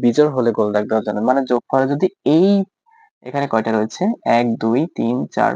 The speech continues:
পাঁচ। এই পাঁচটির মধ্যে যে কোনো একটি যদি থাকে এখানে, তাহলে ওগুলোর মধ্যে আমরা গোল দাগ দিব। আচ্ছা, দেখা যাক। আট হচ্ছে জোড়, তার মানে আট দেওয়া যাবে না। খ নম্বরে দেখো, নয়, নয় কিন্তু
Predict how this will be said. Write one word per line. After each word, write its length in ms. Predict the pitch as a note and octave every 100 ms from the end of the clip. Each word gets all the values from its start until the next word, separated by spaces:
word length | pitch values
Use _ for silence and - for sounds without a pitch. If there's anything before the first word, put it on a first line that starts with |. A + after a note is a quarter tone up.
| -
পাঁচ। 140 | A2+ -
এই 120 | B2+ -
পাঁচটির 480 | B2 - _ C#3 B2
মধ্যে 300 | A2+ C3+ B2+
যে 160 | B2+ A2+
কোনো 180 | A#2+ B2
একটি 180 | A#2+ A#2+
যদি 180 | G#2 G#2
থাকে 160 | - - A2+
এখানে, 200 | C3 F3 - - _
তাহলে 220 | A#2+ A#2
ওগুলোর 240 | A2 G#2+ G#2+
মধ্যে 160 | G#2+ A2
আমরা 120 | G#2+ D3
গোল 180 | B2+ G#2
দাগ 140 | F#2 G2
দিব। 120 | G2 - - - -
আচ্ছা, 160 | - - G2+
দেখা 140 | A2+
যাক। 160 | G#2+ G#2 -
আট 200 | B2+ C3
হচ্ছে 200 | D3 - C3
জোড়, 180 | B2 C#3+ G3
তার 120 | A#2
মানে 120 | A2+ B2
আট 120 | B2 A#2
দেওয়া 180 | G#2+ G#2 G#2+
যাবে 180 | G#2
না। 120 | A2+ G3+ _ - - - - - _ _ _
খ 40 | - C3+
নম্বরে 280 | C3+ C3 A2+
দেখো, 280 | G#2 - F#3+ G#3+ A2+ G#2+
নয়, 240 | G#2 G#2+ A3 _ _ A#2+
নয় 260 | A#2 A2+
কিন্তু 260 | A2 A2+